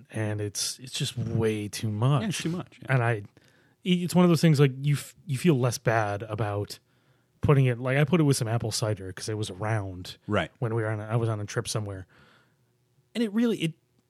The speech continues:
Speaker 1: it worked because it needed to be diluted.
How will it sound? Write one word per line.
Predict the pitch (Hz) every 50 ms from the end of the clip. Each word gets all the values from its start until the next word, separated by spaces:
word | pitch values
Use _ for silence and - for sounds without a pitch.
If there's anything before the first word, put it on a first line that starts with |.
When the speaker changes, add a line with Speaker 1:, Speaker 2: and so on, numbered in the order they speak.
| _ _ _ _ -
Speaker 1:
it | 190 170
worked | 139 135 131 151 165 151 120 - _ -
because | 143 123 - 131 117 123
it | 117
needed | 117 131 147 175 185 160 139 127 104
to | - 117
be | 110 113 107 104
diluted. | 95 - 104 101 104 107 113 110 101 101 92 90 87 -